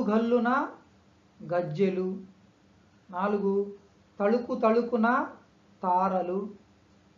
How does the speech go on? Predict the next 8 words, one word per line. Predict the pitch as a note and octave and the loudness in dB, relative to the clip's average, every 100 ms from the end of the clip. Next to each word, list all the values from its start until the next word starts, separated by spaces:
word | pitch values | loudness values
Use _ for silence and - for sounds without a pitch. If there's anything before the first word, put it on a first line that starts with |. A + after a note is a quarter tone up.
| _ _ _ _ - | _ _ _ _ -6
ఐదు, | F3+ G#3+ G3+ G3 G3+ - - _ _ _ | -2 0 0 -2 -2 -6 -18 _ _ _
"ఉరుకు | G3+ A#3+ A#3+ B3 | -4 -4 -2 -2
ఉరుకున | A3+ A#3 - A3 A#3 D4 - - _ _ _ _ _ _ _ | -2 -2 -2 0 2 0 -6 -16 _ _ _ _ _ _ _
పరుగులు". | G3 F#3+ F#3 E3 D#3 D#3 D3+ - - _ _ _ _ _ _ _ _ _ _ _ - | -4 -2 -2 -4 -4 -6 -10 -16 -20 _ _ _ _ _ _ _ _ _ _ _ -4
వీటికి | A3 A3 G#3+ | -2 0 0
సంబంధించిన | A3 A#3 A3+ A3+ A3 | 0 0 0 0 2
వాక్యాలు | G#3 G#3 A3 G#3+ | 2 2 2 2
రాద్దాం. | G#3 G3+ G3+ | 2 0 0